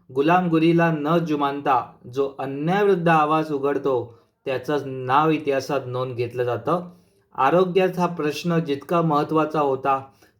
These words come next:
तितकं आयटी कंपनीची जी रिॲलिटी आहेत, काही प्रमुख कंपन्यांची, तीसुद्धा बाहेर येणं गरजेचं होतं. आज तीस, चाळीस, पंचवीस लाखांचा पॅकेज म्हणजे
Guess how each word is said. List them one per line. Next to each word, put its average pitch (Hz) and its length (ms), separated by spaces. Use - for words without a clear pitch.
तितकं 151 540
आयटी 160 280
कंपनीची 175 560
जी 165 200
रिॲलिटी 151 640
आहेत, 139 260
काही 147 200
प्रमुख 175 360
कंपन्यांची, 151 840
तीसुद्धा 170 460
बाहेर 131 340
येणं 143 280
गरजेचं 127 420
होतं. 113 400
आज 135 260
तीस, 170 600
चाळीस, 160 480
पंचवीस 160 580
लाखांचा 147 560
पॅकेज 160 600
म्हणजे 143 600